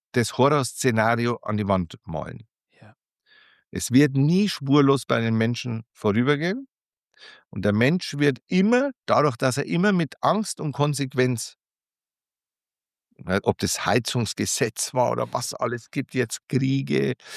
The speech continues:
Speaker 1: äh, die bösen Russen, die zu uns kommen oder, <laughs> jetzt ist dann wieder mal der böse Trump und was alle-, also was ist ja, ist ja verrückt. Es ist, äh, du, du hörst doch nur Mist.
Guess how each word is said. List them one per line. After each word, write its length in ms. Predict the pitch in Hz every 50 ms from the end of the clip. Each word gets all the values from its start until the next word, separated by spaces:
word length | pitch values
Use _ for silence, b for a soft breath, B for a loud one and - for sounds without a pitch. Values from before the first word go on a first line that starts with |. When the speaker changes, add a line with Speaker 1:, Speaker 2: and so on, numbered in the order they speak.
| B B B B B
Speaker 1:
äh, 260 | B 113 117 117 120 120
die 200 | 110 113 120 117
bösen 440 | 117 123 123 127 135 123 127 127 120
Russen, 520 | 123 123 143 143 131 - 170 165 160 143
die 140 | 160 165 151
zu 200 | - - 127 123
uns 260 | 123 117 113 - -
kommen 560 | - - 147 135 123 123 123 120 120 120 120
oder, 420 | 117 104 95 101 101 98 98 104 107 B B B B B
<laughs> 140 | - - -
jetzt 360 | - - - 131 127 113 -
ist 180 | - 107 - -
dann 160 | 104 107 110
wieder 200 | 120 120 117 110
mal 160 | 110 110 110
der 140 | 107 110 110
böse 400 | 104 113 113 117 117 123 123 117
Trump 480 | - 123 120 120 127 131 135 135 135 -
und 200 | 113 104 107 117
was 180 | 123 117 -
alle-, 220 | 127 123 123 123 127
also 160 | 123 117 123
was 160 | 143 135 -
ist 180 | 156 131 131 131
ja, 120 | 135 131
ist 220 | 131 131 123 113
ja 120 | 135 131 113
verrückt. 300 | - 139 143 170 196 - _ B B B B B B B B B
Es 80 | -
ist, 260 | - 120 113 - - -
äh, 80 | 117
du, 220 | 107 - 113 101 - _ _ 139 135 131 - 85 _ b b b b
du 220 | - 117 107 98
hörst 340 | 87 135 147 196 185 - -
doch 140 | 165 123 95
nur 260 | 104 107 123 151 147
Mist. 500 | 135 117 110 107 - - - - - -